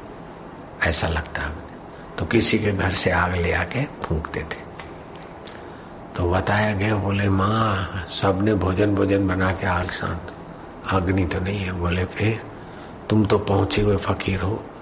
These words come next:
जाओ नरक से अग्नि ले आओ।" बताया वहां से कि "अम्मा, नरक में अग्नि उत्ते कोई नहीं,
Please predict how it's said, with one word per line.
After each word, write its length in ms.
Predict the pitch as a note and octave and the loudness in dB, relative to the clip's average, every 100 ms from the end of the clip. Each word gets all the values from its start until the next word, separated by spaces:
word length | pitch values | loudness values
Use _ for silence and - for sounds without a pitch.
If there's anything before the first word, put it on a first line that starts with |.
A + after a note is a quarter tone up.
| - | -2
जाओ 280 | F2+ F2 F2 | 0 2 2
नरक 380 | F2 F2+ F#2+ - | 2 2 2 2
से 160 | - | 2
अग्नि 300 | F#2 G2 F2+ | 2 0 0
ले 160 | F#2 F#2 | 0 -2
आओ।" 200 | F#2+ F2 - - - - - - - F#2+ | -4 -6 -12 -14 -14 -14 -14 -14 -6 2
बताया 460 | F#2 F2 F#2 F#2 F2 | 2 2 2 4 4
वहां 220 | D#2 F2 | 2 2
से 220 | - F2 | 2 0
कि 140 | D#2+ E2+ | 2 2
"अम्मा, 460 | E2 F2+ A#2 C#3+ - - - - - - - - | 4 4 4 2 -2 -12 -14 -14 -16 -16 -10 -2
नरक 440 | F2+ F#2+ A2 A2 | 2 4 4 4
में 140 | A2 A2+ | 4 6
अग्नि 280 | G#2+ A#2 A2+ | 6 6 6
उत्ते 300 | A#2+ A#2 B2+ | 4 4 4
कोई 260 | - C#3 | 4 4
नहीं, 180 | C3+ | 4